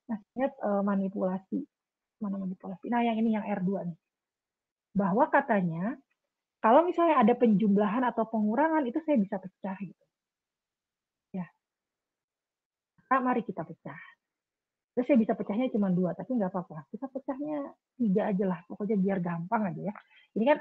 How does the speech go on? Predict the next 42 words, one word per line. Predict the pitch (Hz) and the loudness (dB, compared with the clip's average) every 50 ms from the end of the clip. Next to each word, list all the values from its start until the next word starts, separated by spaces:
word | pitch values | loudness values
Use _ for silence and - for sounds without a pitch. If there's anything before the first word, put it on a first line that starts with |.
| - | 2
ada | 233 202 214 | 2 2 2
minusnya | 208 208 208 208 220 214 247 247 240 | 4 4 2 2 0 0 0 0 2
dua | 196 196 196 175 | 2 2 2 0
ya, | 170 175 180 | 0 0 -2
ini | 208 262 | 0 0
jadi | 240 226 226 269 262 - _ _ _ _ _ _ _ | 2 2 2 0 -2 -6 _ _ _ _ _ _ _
pakai | - 240 240 - - 269 | 2 2 2 0 -4 -4
cara | 269 - 254 254 262 | -2 0 0 2 2
yang | 262 247 247 | 0 0 -2
paling | - - - - - - - 285 311 320 320 294 277 | -6 -8 -8 -4 -2 0 2 4 4 4 2 4 4
lambat | 247 214 208 208 196 202 196 202 | 6 6 6 6 6 4 2 0
gitu | 185 175 175 185 | -4 -4 -2 0
ya. | 185 | 0
Nanti, | 202 220 240 294 - | 0 0 0 -2 -2
eh, | - 226 220 220 214 | -2 -2 -2 0 0
makin | 208 214 208 208 233 214 | 0 -2 -2 -2 -2 -2
lama | 214 214 247 269 269 247 | -2 -2 -2 -4 -6 -6
mak-, | - _ | -6 _
latihan | - 208 202 - - 190 185 233 247 | -4 -4 -4 -4 -6 -6 -4 -4 -4
kalian | 254 233 208 233 220 - - | -4 -4 -4 -4 -4 -6 -6
makin | 208 214 208 190 180 | -4 -2 -2 -2 -2
bisa | 185 - 233 - - - - _ _ _ _ _ | -2 -4 -6 -6 -8 -12 -20 _ _ _ _ _
menemukan | - 214 202 196 190 190 233 240 | -2 0 2 2 2 2 0 0
caranya | 220 226 190 185 214 220 220 247 254 - - - | 0 0 0 2 2 2 0 -2 -2 -4 -6 -4
kalau | - 202 202 | -2 0 2
di-, | 196 180 185 - _ - | 2 2 0 -2 _ -4
agak | 226 190 196 180 190 | -2 0 0 -2 -2
dicepetin | 180 214 208 214 - 247 247 247 | -6 -6 -8 -4 -2 0 0 2
gimana | 214 208 202 226 233 233 | 2 2 2 2 2 2
nih | 240 233 190 185 | 2 2 2 0
gitu, | 190 180 | -2 -4
karena | - 175 190 196 | -6 -6 -4 -4
kan | 220 226 220 | -2 -2 0
waktu | 202 190 - - 214 | -2 -2 -4 -6 -6
ujian | 190 196 175 165 - 208 214 214 208 _ - | -4 -4 -4 -2 -2 0 0 -2 -2 _ -10
terbatas | 190 180 170 170 185 - 190 - | -8 -8 -8 -8 -10 -12 -14 -14
gitu | - - _ | -14 -20 _
ya. | _ _ _ _ _ _ _ _ _ _ _ - | _ _ _ _ _ _ _ _ _ _ _ -6
Kita | 208 185 185 | -4 -2 -2
lihat | 175 - 170 | -2 -4 -6
nih, | 165 - - - | -8 -6 -4 -2
I | 262 | -2